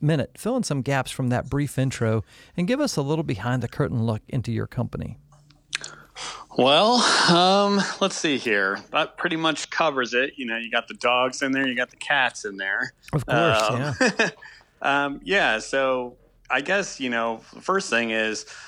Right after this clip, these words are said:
Speaker 2: we, we say lifestyle brand because that's a easy thing to, uh, that people are, like, familiar with now.
Speaker 1: Sure, yeah.
Speaker 2: Um, we, we tend in-, internally not to call ourselves that. Um,
Speaker 1: Mm-hmm.
Speaker 2: we tend to call ourselves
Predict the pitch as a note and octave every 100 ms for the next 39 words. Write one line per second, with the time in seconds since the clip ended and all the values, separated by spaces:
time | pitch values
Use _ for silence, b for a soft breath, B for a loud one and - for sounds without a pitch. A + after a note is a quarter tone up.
0 | B - - C#3+ C#3 C#3 C#3+ D#3 - G#3
1 | E3+ C#3+ C#3 - C#3 B2+ A2+ A2+ A#2 A2+
2 | A2 G2 G#2 G2+ A2 - G2+ F#2+ F#2+ B2
3 | B2 A2 A2 G2+ G2 G2 _ _ - -
4 | A#2 A2 A2 - G#2+ G2+ G2 F#2+ F#2+ F#2+
5 | - _ G#2+ G#2 C3+ B2+ G#2+ F#2+ G2 F#2
6 | - G2+ A#2+ B2+ C3 B2 A2+ A#2+ A#2 A#2
7 | F#2 A#2+ C#3 A#2+ G#2 G#2 G2+ G2+ - B2
8 | C#3 D#3+ C#3 A#2+ C#3 D3 - C#3 C3 C3
9 | C3+ C3 - - A#2+ A#2 - A#2 G#2 D#3+
10 | C#3+ A#2+ A2 G#2+ A2+ A2 - - A#2 A#2
11 | A#2+ B2 C3 C3 C3+ C#3 C3 - B2+ A2+
12 | A2 A2+ - B2 G2 B2+ C#3+ C3 B2+ -
13 | C3 B2 - B2 A2+ G#2+ A#2